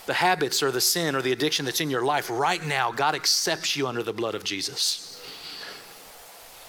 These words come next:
But in his presence, he wants to purify you. He wants to remove that thing far from you so that we don't continually sin. Okay, God works in our lives through the blood of Jesus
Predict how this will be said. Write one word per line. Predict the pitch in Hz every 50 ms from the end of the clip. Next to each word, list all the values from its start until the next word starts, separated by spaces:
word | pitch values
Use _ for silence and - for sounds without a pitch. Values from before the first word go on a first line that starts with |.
| - - -
But | 147 143
in | 151 156
his | 156 151 - -
presence, | - - 160 175 180 151 - 110 - - - - - - - - -
he | - 143
wants | 143 147 135 -
to | -
purify | - - - - 160 165 156 123 104 - - 110 95 95
you. | 92 90 98 104
He | - -
wants | 160 156 143 -
to | - - 110
remove | 104 104 101 107 113 131 143 147 143
that | 120 113 101 -
thing | - - 117 104 101
far | 98 - - - 131 123 117
from | - - - - 127 120 113 110
you | 95 95 92 82 - - - - - - - - - - - - - - - - - - - - - - - - - - - - -
so | - - 131
that | 117 113 104
we | 113
don't | 117 120 117 -
continually | - 113 - - 123 120 113 117 113
sin. | - - 101 95 - - - - - - - - - - - - - - - - - - - - - - -
Okay, | - - 151 147
God | 131 151 151 165 170 170
works | 180 180 175 - -
in | 180
our | 160 151 139
lives | 139 143 160 180 185 156 -
through | - 165
the | 156 135
blood | 127 110 127 143 160 170
of | 165 131
Jesus | 117 120 123 120 113 120 127 - - -